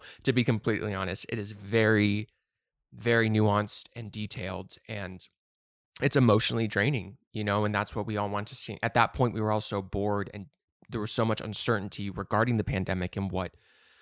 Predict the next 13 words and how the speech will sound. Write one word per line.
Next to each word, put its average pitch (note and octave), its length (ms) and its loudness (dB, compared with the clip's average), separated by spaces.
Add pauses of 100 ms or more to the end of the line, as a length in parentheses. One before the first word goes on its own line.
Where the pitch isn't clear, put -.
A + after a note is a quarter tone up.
(120)
was A#2 120 0
gonna G#2 140 2
come A2 220 4
of G#2 100 2
it, G2 200 -2 (260)
uh, E2 260 -2 (100)
if - 80 -8
theater A#2 200 2
was G#2+ 120 0
gonna G#2 160 -2
open - 220 -6
at F#2 100 -4
all. G2+ 400 2